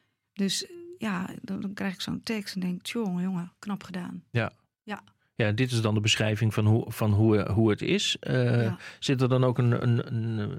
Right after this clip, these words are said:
Speaker 2: een, een licht aan het eind van de tunnel? Of, of, ha-,
Speaker 1: Zeker.
Speaker 2: of vind je het fijn om, om, ja, ik bedoel, het is ook soms fijn om gewoon alleen even te benoemen hoe je de wereld ziet.
Speaker 1: Ja, nou ja, ik vind altijd, er moet wel hoop zijn.
Speaker 2: Hmm.
Speaker 1: Er is natuurlijk, eh, veel ellende, maar er is natuurlijk altijd hoop.
Speaker 2: Ja.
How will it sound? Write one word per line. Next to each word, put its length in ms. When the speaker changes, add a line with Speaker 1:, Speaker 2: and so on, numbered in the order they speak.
Speaker 2:
een, 200
een 220
licht 220
aan 100
het 100
eind 160
van 120
de 80
tunnel? 280
Of, 260
of, 200
ha-, 180
Speaker 1:
Zeker. 360
Speaker 2:
of 80
vind 200
je 80
het 140
fijn 260
om, 160
om, 400
ja, 100
ik 100
bedoel, 160
het 80
is 80
ook 120
soms 280
fijn 220
om 100
gewoon 200
alleen 280
even 220
te 80
benoemen 400
hoe 180
je 80
de 60
wereld 280
ziet. 280
Speaker 1:
Ja, 300
nou 160
ja, 80
ik 240
vind 180
altijd, 360
er 100
moet 160
wel 180
hoop 200
zijn. 320
Speaker 2:
Hmm. 300
Speaker 1:
Er 120
is 100
natuurlijk, 380
eh, 200
veel 300
ellende, 340
maar 180
er 80
is 140
natuurlijk 280
altijd 200
hoop. 360
Speaker 2:
Ja. 240